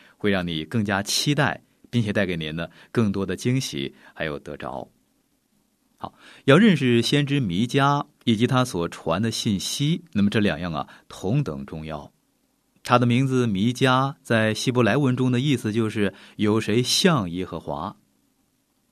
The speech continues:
弥迦这个名字的原文跟天使长米迦勒的原文呢是同一个字儿。米迦勒的意思就是有谁像神。那么圣经中提到弥迦的次数有很多，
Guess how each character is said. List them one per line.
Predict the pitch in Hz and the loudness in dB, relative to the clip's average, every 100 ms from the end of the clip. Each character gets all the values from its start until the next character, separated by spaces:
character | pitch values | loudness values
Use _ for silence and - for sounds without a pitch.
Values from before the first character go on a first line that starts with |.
| _ _ _ | _ _ _
弥 | 123 147 | 2 4
迦 | 185 196 196 | 6 4 6
这 | 190 175 | 4 4
个 | 131 | 2
名 | 117 143 | 0 0
字 | |
的 | 135 120 | 0 0
原 | 92 95 | 0 0
文 | 139 76 85 135 - - | -2 -2 -2 -2 -4 2
跟 | 139 139 | 2 2
天 | - 143 | 2 2
使 | 139 | 2
长 | 117 | 0
米 | 120 80 | 0 -2
迦 | 82 143 | 0 0
勒 | 170 214 151 | 4 4 2
的 | 85 | -2
原 | 78 85 | -4 -4
文 | 80 76 | -6 -6
呢 | 76 - - | -8 -12 -10
是 | - 90 | -4 -4
同 | - 82 | -6 -10
一 | 78 | -8
个 | 82 | -8
字 | 78 | -6
儿。 | 78 69 _ _ _ _ _ _ _ _ | -6 -8 _ _ _ _ _ _ _ _
米 | 120 120 | 4 4
迦 | 123 156 | 4 2
勒 | 180 170 | 4 4
的 | 135 | 4
意 | 131 | 2
思 | 123 117 110 - | 2 0 -2 -6
就 | - 117 | -2 -2
是 | 107 104 101 - | 0 -2 -4 -8
有 | 98 95 | -4 -2
谁 | 90 87 92 | -2 -4 -4
像 | 95 82 | -6 -8
神。 | - 71 73 98 170 - _ _ _ _ _ _ - | -8 -8 -6 -6 -8 -14 _ _ _ _ _ _ -4
那 | 117 | 0
么 | 120 | 2
圣 | 156 151 | 4 2
经 | 151 | 2
中 | 151 151 | 2 0
提 | - 123 | 0 2
到 | 120 113 | 2 2
弥 | 98 107 | 0 0
迦 | 117 | 0
的 | 117 | -2
次 | - 110 | -4 -6
数 | - 80 73 - - | -4 -6 -8 -12 -8
有 | 82 | -6
很 | 80 76 69 | -6 -8 -6
多， | 90 101 | -4 -4